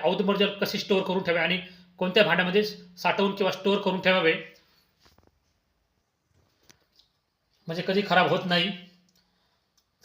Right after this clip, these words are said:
कुठल्याही पेशंटने जर औषध घे-, आपलं औदुंबर जेल घेतलं तर बॉटलमध्ये दि-, दिल्यानंतर ते तुम्ही नंतर घरी गेल्यानंतर काचेच्या बरणीमध्ये, तुमच्याकडे एक लिटर दोन लिटर असेल तर तुम्ही काच-, अशा काचेच्या बरणीमध्ये ठेवा. माझ्याकडे दहा लिटर आहे म्हणून मला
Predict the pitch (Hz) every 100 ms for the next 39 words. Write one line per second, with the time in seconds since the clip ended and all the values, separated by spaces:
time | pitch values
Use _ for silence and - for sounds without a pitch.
0 | - 190 185 196 208 214 - _ - 175
1 | 190 180 190 190 165 202 160 190 160 185
2 | 156 175 175 175 165 170 185 165 - -
3 | - _ _ 160 143 170 190 180 190 202
4 | 185 165 175 175 180 175 180 190 208 -
5 | - - _ _ - 180 180 175 180 151
6 | 170 180 175 165 175 180 - - 165 165
7 | 165 165 170 170 170 - - _ _ 156
8 | 165 196 170 175 185 165 175 170 165 160
9 | 165 165 160 160 160 180 - - _ _
10 | _ - - 185 165 170 170 175 165 170
11 | 170 165 - _ _ _ _ _ _ -
12 | - _ _ _ 151 160 175 170 165 160
13 | 170 165 165 165 165 165